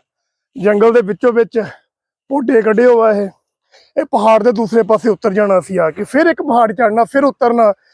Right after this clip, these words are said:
ਏਦਾਂ ਹੀ ਨਾ। ਇਹਦੇ ਵਿੱਚ ਵੀ ਮੰਦਿਰ ਹੈਗੇ ਆ ਇਸ ਰੂਟ ਦੇ ਵਿੱਚ। ਚਿਰ ਹੋ ਗਿਆ ਹੁਣ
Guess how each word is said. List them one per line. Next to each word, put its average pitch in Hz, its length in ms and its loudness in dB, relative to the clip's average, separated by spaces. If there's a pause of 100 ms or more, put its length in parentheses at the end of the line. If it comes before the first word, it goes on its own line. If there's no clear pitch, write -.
(240)
ਏਦਾਂ 240 260 2
ਹੀ 269 60 0
ਨਾ। 302 100 2
ਇਹਦੇ 311 360 0
ਵਿੱਚ 359 200 -4
ਵੀ 403 120 2
ਮੰਦਿਰ 254 300 -2
ਹੈਗੇ 208 260 -4
ਆ 220 80 -8 (680)
ਇਸ 262 220 -2
ਰੂਟ 247 240 -2
ਦੇ 240 100 0
ਵਿੱਚ। 226 220 -2 (1200)
ਚਿਰ 233 160 2
ਹੋ 277 160 4
ਗਿਆ 214 180 2
ਹੁਣ 254 200 -2